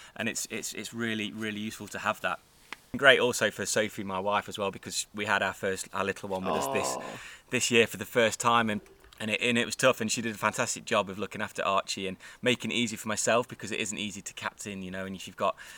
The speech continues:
Speaker 1: if you've got, y-, you know, your family there and you're, you're coming off court having to look after them as well, it was, you know, she did a great job in, in, in looking after Archie, which was a tough week for her, but, um, I know she enjoyed it as well.
Speaker 2: Come on, Sophie, Sophie. Yeah, it's just a team effort. I'm sure there's lots of people who have contributed that we haven't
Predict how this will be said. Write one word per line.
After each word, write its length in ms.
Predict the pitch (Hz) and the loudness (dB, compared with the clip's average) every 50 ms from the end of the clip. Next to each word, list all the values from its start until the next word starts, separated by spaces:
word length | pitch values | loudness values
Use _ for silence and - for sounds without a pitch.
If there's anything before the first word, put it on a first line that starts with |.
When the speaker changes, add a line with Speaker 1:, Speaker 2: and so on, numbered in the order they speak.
| - - - | -18 -18 -18
Speaker 1:
if 140 | - - - | -14 -14 -12
you've 120 | 98 - | -8 -4
got, 180 | - 104 - - | -2 -2 -2 -2
y-, 100 | 92 - | -6 -10
you 120 | - 101 101 | -10 -6 -4
know, 80 | 95 | -4
your 140 | 95 95 95 | -4 -4 -2
family 300 | - - 107 101 95 92 | 0 2 2 2 2 0
there 240 | 95 101 101 98 95 | 0 2 4 4 2
and 100 | 95 95 | 2 0
you're, 180 | 92 95 98 - - | -2 -4 -4 -4 -6
you're 140 | 101 95 - | -8 -8 -6
coming 200 | - 110 98 98 | -6 -4 -4 -4
off 120 | - - | -4 -6
court 240 | - 104 101 98 92 | -6 -6 -6 -6 -6
having 180 | 92 95 90 | -8 -10 -12
to 100 | - - | -12 -12
look 140 | 95 90 - | -12 -10 -10
after 420 | 101 - - - 98 92 92 90 - - | -10 -10 -10 -8 -6 -4 -4 -4 -6 -6
them 240 | - 101 95 92 90 | -4 -4 -4 -4 -4
as 80 | 90 | -2
well, 220 | 104 110 101 98 95 | 0 2 2 2 2
it 60 | 85 | 0
was, 180 | 90 107 85 - - - - - - - | 0 0 0 0 -2 -6 -8 -12 -14 -8
you 100 | - 110 | -4 -2
know, 80 | 104 | -2
she 140 | 98 - 110 | -2 -2 -4
did 100 | 110 98 | -4 -4
a 40 | 107 | -2
great 280 | - 123 110 104 95 - | 0 2 2 2 2 0
job 260 | 113 107 107 92 98 | 0 0 0 0 -2
in, 140 | 95 95 98 | -4 -6 -6
in, 240 | - 98 98 98 92 - | -8 -8 -8 -8 -8 -8
in 160 | - 98 98 | -8 -8 -6
looking 220 | 98 - - 104 98 | -8 -8 -6 -8 -8
after 180 | 90 - - | -6 -6 -4
Archie, 480 | - 92 98 - - - - 98 98 90 | -2 0 0 -2 -2 -4 -6 -6 -6 -6
which 160 | 87 - - | -8 -10 -12
was 100 | 98 95 | -12 -14
a 60 | 95 | -12
tough 240 | - - 107 - - | -12 -12 -12 -10 -8
week 160 | 101 98 - | -10 -10 -10
for 260 | - - 90 85 87 | -12 -14 -12 -12 -10
her, 60 | 90 87 | -12 -12
but, 260 | 80 95 95 - - - 101 92 | -12 -14 -14 -12 -10 -8 -8 -8
um, 140 | 90 90 92 | -8 -8 -10
I 60 | - | -8
know 140 | 98 95 90 | -8 -8 -8
she 160 | 87 - - | -8 -8 -10
enjoyed 320 | 80 82 82 87 85 80 85 | -10 -12 -12 -12 -12 -12 -12
it 80 | 65 | -12
as 120 | - - - | -12 -12 -12
well. 180 | 85 85 82 - - | -12 -14 -14 -14 -8
Speaker 2:
Come 220 | - 110 104 101 | -4 -4 -2 -2
on, 140 | 101 98 98 | -2 -2 -4
Sophie, 380 | - - 104 98 98 - 104 98 | -4 -4 -4 -4 -6 -6 -10 -12
Sophie. 440 | - - 104 98 92 - - - 95 | -10 -10 -10 -10 -10 -10 -12 -10 -6
Yeah, 300 | 101 117 120 120 120 123 | -2 2 2 4 4 4
it's 240 | 123 127 131 117 | 6 4 4 4
just 180 | 160 170 - - 151 | 4 2 2 0 -2
a 40 | 131 | 0
team 260 | - 147 139 131 131 | 2 2 4 8 8
effort. 180 | 139 127 143 | 8 8 8
I'm 160 | 135 127 131 123 | 6 6 6 4
sure 260 | - - 156 143 127 | 2 4 4 4 4
there's 180 | 127 113 - | 2 0 4
lots 220 | 143 135 - - - | 4 4 4 4 0
of 100 | 123 - - | -4 -4 -2
people 320 | 135 127 - - 120 117 | -2 -2 -2 -2 -2 -2
who 80 | 113 110 | -2 -4
have 80 | 107 | -2
contributed 560 | - - 127 - - - 131 117 - - 95 | -2 -2 -2 -2 -4 -6 -4 -4 -4 -4 -6
that 100 | - 117 | -8 -8
we 80 | 107 110 | -4 -2
haven't 320 | 123 120 104 117 107 - | -2 -2 -2 -4 -8 -10